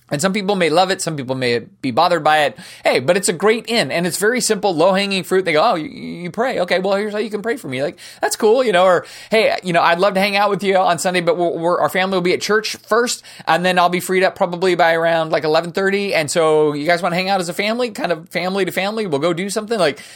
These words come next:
that's a great way to do it. Like, "Hey, I go to church," right? You're always looking for ends that you can then bolt your conduct and character to your Christianity and your Christ-centered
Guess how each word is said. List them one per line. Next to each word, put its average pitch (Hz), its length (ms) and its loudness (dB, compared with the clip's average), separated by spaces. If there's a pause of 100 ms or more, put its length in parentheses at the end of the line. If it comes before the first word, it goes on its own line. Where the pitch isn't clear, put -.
that's 196 180 2
a - 20 0
great 214 160 2
way 214 80 6
to 208 80 2
do 214 120 4
it. - 60 2
Like, 131 140 2
"Hey, 170 180 0
I 147 120 2
go 175 160 -2
to 180 40 -6
church," 220 380 -2
right? 151 220 -2 (240)
You're 170 160 2
always 208 200 4
looking 196 220 -4
for 175 220 -4
ends 175 560 -2
that 151 200 -2
you 175 140 -4
can 170 200 -2
then 147 240 -4
bolt 170 500 -2
your 151 320 -2
conduct 175 600 -2
and 139 160 -6
character 127 680 -4 (320)
to 196 280 -2
your 156 200 2
Christianity 139 880 -4
and 131 180 -4
your 127 120 -6
Christ-centered 120 760 -6